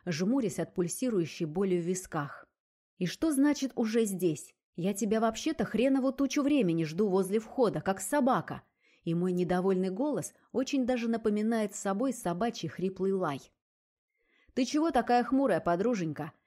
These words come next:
Неужели этой ночью не удалось вытрясти из мужиков приличную сумму деньжат?»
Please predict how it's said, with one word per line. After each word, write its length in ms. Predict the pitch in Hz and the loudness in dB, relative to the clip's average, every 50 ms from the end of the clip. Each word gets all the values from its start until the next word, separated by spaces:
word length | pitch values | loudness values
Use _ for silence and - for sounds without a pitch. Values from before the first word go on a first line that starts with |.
| _ _ - | _ _ -2
Неужели 540 | 202 214 240 247 262 240 302 381 349 294 233 | 0 0 2 2 0 0 0 0 2 2 2
этой 220 | 226 233 214 214 | 2 2 0 0
ночью 420 | 220 220 196 190 190 - - 180 | 2 0 0 -2 -4 -4 -2 0
не 80 | 190 196 | 0 0
удалось 440 | 196 190 202 208 208 208 196 202 226 | 0 0 0 2 2 0 0 -2 -2
вытрясти 500 | 220 277 330 - 220 185 180 - - 196 | -4 -4 -4 -2 -4 -4 -4 -4 -4 -2
из 100 | 185 185 | -2 0
мужиков 500 | 190 214 202 196 220 220 262 277 262 - | 0 0 0 -2 -2 0 0 0 0 0
приличную 560 | - 220 233 233 240 233 - - 233 226 220 | -2 -2 0 0 -2 -4 -4 -4 -4 -4 -4
сумму 320 | 220 - 240 226 214 220 | -2 0 0 0 2 0
деньжат?» 580 | 214 190 240 233 240 214 180 175 - - - - | 0 0 0 0 0 0 -2 -2 -4 -6 -10 -20